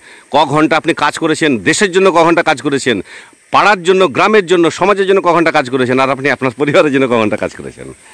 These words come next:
হিসেব লাগান, calculation পেয়ে যাবেন। যাক, video অনেক বেশি বড় হয়ে গেছে, এর ছোট করে দিচ্ছি। আবার next ভিডিওতে আপনাদের সঙ্গে কথা হবে। আপনারা ভালো থাকবেন, সুস্থ থাকবেন,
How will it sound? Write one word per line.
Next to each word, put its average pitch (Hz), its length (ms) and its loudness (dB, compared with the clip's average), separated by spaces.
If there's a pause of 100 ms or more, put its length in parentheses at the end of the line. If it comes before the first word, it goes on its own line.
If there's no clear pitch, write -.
(200)
হিসেব 120 300 0
লাগান, 156 260 4
calculation 131 480 -2
পেয়ে 135 220 2
যাবেন। 143 300 2 (320)
যাক, 113 180 -2
video 123 300 2
অনেক 131 200 2
বেশি 120 220 -4
বড় 117 260 0
হয়ে 131 200 2
গেছে, 220 300 -4 (500)
এর 113 120 -2
ছোট 117 260 -4
করে 143 220 2
দিচ্ছি। 151 420 -2 (280)
আবার 117 240 2
next 139 320 -2
ভিডিওতে 147 360 0
আপনাদের 131 260 -2
সঙ্গে 139 300 -2
কথা 139 260 -2
হবে। 156 260 0 (720)
আপনারা 120 280 0
ভালো 131 220 2
থাকবেন, 147 560 -2
সুস্থ - 340 -4
থাকবেন, 135 540 -2